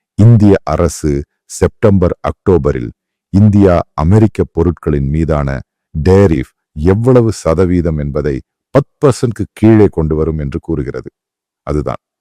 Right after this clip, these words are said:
அதை அடிப்படையாக வைத்து ஒரு நேரக்கோடு கொடுக்கப்பட்டுள்ளது. தொண்ணூறு நாட்கள் என்று சொன்னாலும் பல அமெரிக்க ஜாயிண்டுகள் உள்ளன. இந்த சீனாவில் உள்ள பல பெரிய குழுக்கள் உள்ளன. இந்த குழுக்களுக்கு அனைத்திற்கும் ஒரு நேரம் கொடுக்கப்பட்டுள்ளது. அங்கிருந்து மாற்றம் செய்ய,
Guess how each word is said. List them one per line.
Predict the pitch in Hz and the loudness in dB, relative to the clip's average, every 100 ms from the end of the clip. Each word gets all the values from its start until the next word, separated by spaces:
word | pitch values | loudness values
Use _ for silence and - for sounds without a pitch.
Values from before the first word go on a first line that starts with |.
| _ _ _ _ _ | _ _ _ _ _
அதை | 87 85 82 | -2 2 2
அடிப்படையாக | 82 - 123 113 107 95 | 2 0 2 2 2 0
வைத்து | 78 78 76 85 78 - | -2 -2 -4 -6 -6 -6
ஒரு | 85 80 | -6 -2
நேரக்கோடு | 80 82 76 78 73 | -2 -2 -2 -4 -4
கொடுக்கப்பட்டுள்ளது. | 76 78 76 73 - 65 62 60 _ _ _ _ _ _ _ _ _ | -4 -6 -6 -8 -8 -10 -10 -12 _ _ _ _ _ _ _ _ _
தொண்ணூறு | - 139 160 180 156 | 2 4 6 6 4
நாட்கள் | 143 135 143 | 2 2 2
என்று | 123 110 | 2 2
சொன்னாலும் | 113 107 110 117 151 165 | 0 0 0 0 0 0
பல | 117 104 | 0 2
அமெரிக்க | 110 120 120 | 2 2 2
ஜாயிண்டுகள் | 101 98 98 95 | 0 0 0 0
உள்ளன. | 87 85 85 82 82 - _ _ | -2 -2 -2 -4 -6 -10 _ _
இந்த | 110 104 | 0 0
சீனாவில் | - 131 135 127 120 | 2 4 4 4 2
உள்ள | 110 110 104 | 2 2 0
பல | 98 95 | 0 -2
பெரிய | - 107 127 135 | 0 4 4 4
குழுக்கள் | 110 120 - 104 | 4 2 2 0
உள்ளன. | 87 82 80 80 _ _ | 0 -2 -4 -6 _ _
இந்த | - 120 117 - | 0 2 4 4
குழுக்களுக்கு | 151 - 143 131 | 4 4 2 2
அனைத்திற்கும் | 104 110 131 131 120 135 | 2 4 2 0 0 0
ஒரு | 117 101 | 2 2
நேரம் | 107 117 113 | 2 2 0
கொடுக்கப்பட்டுள்ளது. | 104 101 113 92 92 82 80 90 | 0 0 -2 -4 -2 -2 -2 -2
அங்கிருந்து | - 98 101 110 110 | 0 0 2 0 0
மாற்றம் | 85 95 92 90 | 0 -2 -2 -4
செய்ய, | 85 82 80 | -4 -4 -4